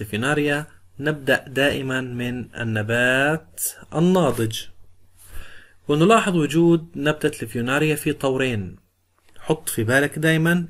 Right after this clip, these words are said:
إنه هذه النبتة موجودة في طورين، الطور البوغي والطور الجاميتي. يوجد طور جاميتي ذكري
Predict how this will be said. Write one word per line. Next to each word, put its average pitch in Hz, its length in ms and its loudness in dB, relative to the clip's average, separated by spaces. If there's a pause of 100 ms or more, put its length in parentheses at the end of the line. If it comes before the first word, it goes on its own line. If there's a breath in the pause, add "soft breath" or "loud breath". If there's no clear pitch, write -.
إنه 120 220 -4
هذه 160 340 2
النبتة 185 600 0
موجودة 151 680 0
في 151 200 -4
طورين، 135 600 -2 (220 soft breath)
الطور 160 320 0
البوغي 156 540 0 (220)
والطور 151 580 0 (120)
الجاميتي. 135 880 -4 (1500 loud breath)
يوجد 233 300 6
طور 196 340 6
جاميتي 143 520 0
ذكري 180 520 0